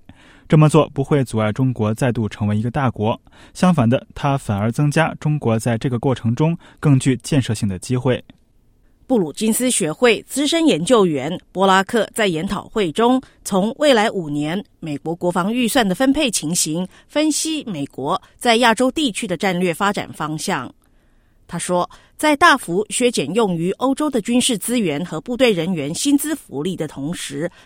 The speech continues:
Speaker 2: 美国却保留了十一个航空母舰战斗群，目的就是要确保美国继续拥有足够的军事能力来维持海上航行的安全。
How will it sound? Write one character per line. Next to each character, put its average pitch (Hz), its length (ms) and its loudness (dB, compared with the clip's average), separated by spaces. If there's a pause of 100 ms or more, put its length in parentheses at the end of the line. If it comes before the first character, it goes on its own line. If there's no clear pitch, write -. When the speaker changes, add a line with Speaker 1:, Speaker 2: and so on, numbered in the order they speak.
Speaker 2:
美 175 200 -2
国 196 340 -2
却 - 180 -6
保 113 220 -8
留 131 220 -8
了 185 160 -2
十 - 180 -4
一 208 200 -2
个 208 240 -4
航 175 280 -8
空 262 160 2
母 277 200 0
舰 190 180 0
战 185 180 0
斗 180 160 2
群， 151 380 -6 (240)
目 180 220 -2
的 190 280 -2 (200)
就 196 180 4
是 196 220 0
要 185 120 2
确 262 280 0
保 123 280 -4 (220)
美 160 260 -2
国 170 240 0
继 269 200 4
续 240 180 0
拥 185 220 2
有 226 180 0
足 160 240 -6
够 302 180 2
的 202 120 0
军 208 180 -2
事 220 160 0
能 170 300 -2
力 226 200 0 (220)
来 175 200 0
维 175 200 -2
持 170 260 -6
海 - 300 -14
上 214 220 0
航 147 200 -8
行 156 220 -6
的 131 80 -6
安 170 220 -4
全。 135 360 -8